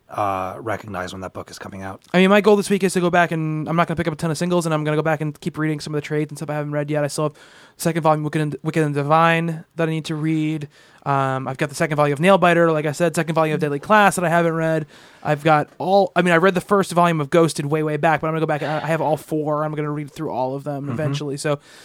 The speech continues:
Speaker 2: something of that's gonna be hitting. And also I have a shipment coming in to, it'll be today, Wednesday. I have, like, ten trades coming in.
Speaker 1: That's awesome.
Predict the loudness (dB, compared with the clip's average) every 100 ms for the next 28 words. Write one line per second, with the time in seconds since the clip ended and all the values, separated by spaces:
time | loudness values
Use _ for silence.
0 | -10 -2 2 4 4 2 0 -2 0 0
1 | 2 2 4 2 2 0 -2 -2 -2 -2
2 | -4 -4 -4 -2 -2 -4 -8 _ _ _
3 | _ 2 2 0 _ -10 0 2 2 0
4 | -2 -4 -4 0 0 0 -4 -2 -2 -2
5 | -2 -2 -2 -8 _ _ -2 0 0 0
6 | -2 -4 -6 -6 -6 -2 0 -2 0 2
7 | 2 -2 -2 -2 -4 -6 -8 -6 -8 -6
8 | -8 -8 -16